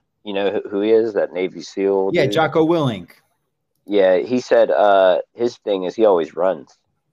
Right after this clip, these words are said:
Speaker 1: And he's like, "I'm not ashamed to run because, you know, I'm just getting out of the situation." 'Cause he's like, "That same thing. If I beat these guys up and the <laughs> cops show up, I,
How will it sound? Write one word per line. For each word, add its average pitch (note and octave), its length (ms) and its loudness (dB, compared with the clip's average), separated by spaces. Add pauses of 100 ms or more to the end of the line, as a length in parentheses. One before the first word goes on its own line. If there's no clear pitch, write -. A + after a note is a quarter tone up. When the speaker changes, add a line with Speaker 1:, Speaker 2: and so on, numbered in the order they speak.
(600)
Speaker 1:
And F2 100 -12
he's F#2 160 -4
like, F#2 160 2
"I'm G#2 180 2
not F#2+ 280 0
ashamed F#2 520 0
to D#2 120 -2
run F2+ 320 0
because, D#2+ 500 -2 (100)
you C2 200 -12
know, D#2+ 80 -8
I'm F2 180 -8
just G2 220 -6
getting F2 240 -2
out D#2+ 160 -2
of D2 80 -12
the C#2+ 60 -12
situation." - 680 -8 (100)
'Cause D#2+ 140 -14
he's F#2 160 -12
like, G2 200 0 (120)
"That F#2 180 0
same E2+ 260 -6
thing. G2+ 220 -4
If E2 140 -4
I F2+ 80 2
beat F2+ 240 -6
these E2+ 140 -10
guys D#2+ 300 0
up G2+ 260 2 (380)
and F#2 60 -8
the G2 60 -6
<laughs> - 260 0
cops - 60 -8
show B2+ 400 4
up, C3 240 2
I, A#2+ 220 4